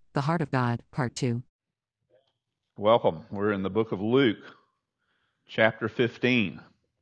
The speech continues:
Speaker 2: Got a Bible with you? Got a phone with you? Something. Find your way into the scriptures. Luke chapter fifteen. We have no direction apart from the Word of God. And when the Word of God gives us direction,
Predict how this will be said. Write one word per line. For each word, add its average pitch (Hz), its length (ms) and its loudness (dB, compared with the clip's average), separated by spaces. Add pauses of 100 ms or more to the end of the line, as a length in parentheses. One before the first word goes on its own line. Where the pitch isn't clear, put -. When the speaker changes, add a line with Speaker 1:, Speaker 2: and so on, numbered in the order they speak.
(120)
Speaker 2:
Got 98 160 2
a - 20 -2
Bible 110 320 4
with 87 240 -6
you? - 80 -16 (680)
Got 101 100 0
a 98 40 4
phone 147 440 0
with 80 220 -8
you? - 80 -20 (680)
Something. 123 540 -4 (960)
Find 127 280 2
your 117 120 0
way 120 240 6
into 104 160 -2
the 90 80 -6
scriptures. - 600 -4
Luke 113 280 0
chapter 117 340 2
fifteen. 110 760 -4 (720)
We 98 100 -4
have 98 100 0
no 113 160 2
direction 117 500 2
apart 107 320 2
from - 80 -12
the 101 80 -2
Word 101 200 0
of 92 100 -8
God. 101 400 4 (240)
And 92 200 -10
when 98 140 -4
the 95 80 -6
Word 104 280 -4
of 95 60 -12
God 104 240 2
gives 92 200 -4
us - 80 -16
direction, 107 480 -2